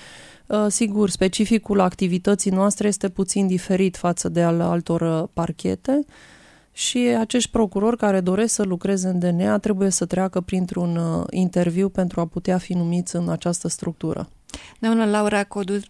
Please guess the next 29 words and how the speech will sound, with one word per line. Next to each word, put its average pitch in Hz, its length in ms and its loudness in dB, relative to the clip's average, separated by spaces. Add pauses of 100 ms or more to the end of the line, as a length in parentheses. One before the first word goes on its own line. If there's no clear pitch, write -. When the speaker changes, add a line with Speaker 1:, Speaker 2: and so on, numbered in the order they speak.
(120)
Speaker 2:
Codruța 196 480 -4 (360)
și 196 180 -4
spuneați 196 540 -2
într-un 190 440 -2
interviu, 185 640 -2
cred, 196 380 -4
anul 190 300 0
trecut, 180 580 -4 (340)
„În 202 160 2
anii 277 260 4
anteriori, 233 600 2
foarte 226 440 -2
multe, 208 440 0 (120)
uh, 185 320 0
dosare 202 480 -2
se 208 160 -4
deschideau 196 600 -2
ca 202 200 -2
urmare 208 460 0
a 202 80 0
unor 196 260 0
sesizări 202 760 -2
venite 196 400 0
de 190 120 0
la 185 160 0
Serviciul 185 640 -4
Român 180 320 0
de 175 100 -2
Informații. 175 800 -4